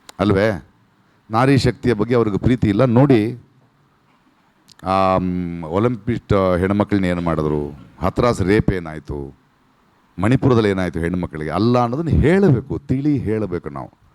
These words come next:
ಸಂಯಮದಿಂದ. ನೋಡಿ, ಜನ ಗೆಲ್ಲಬೇಕು, ಸಮಾಜ ಗೆಲ್ಲಬೇಕು, ಮಾನವೀಯತೆ ಗೆಲ್ಲಬೇಕು. ಅದನ್ನು ನಾವು ಸಹನೆಯಿಂದ,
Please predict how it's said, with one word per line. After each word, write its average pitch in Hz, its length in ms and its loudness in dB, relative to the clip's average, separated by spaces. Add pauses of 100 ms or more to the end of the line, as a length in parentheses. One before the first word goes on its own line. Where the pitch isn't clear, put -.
(460)
ಸಂಯಮದಿಂದ. 120 600 0
ನೋಡಿ, 107 380 0 (840)
ಜನ 107 260 2
ಗೆಲ್ಲಬೇಕು, 90 640 0 (720)
ಸಮಾಜ 113 520 0
ಗೆಲ್ಲಬೇಕು, 87 720 -2 (800)
ಮಾನವೀಯತೆ 110 640 2
ಗೆಲ್ಲಬೇಕು. 80 760 -6 (120)
ಅದನ್ನು 85 280 -4
ನಾವು 80 220 -2
ಸಹನೆಯಿಂದ, 113 760 -2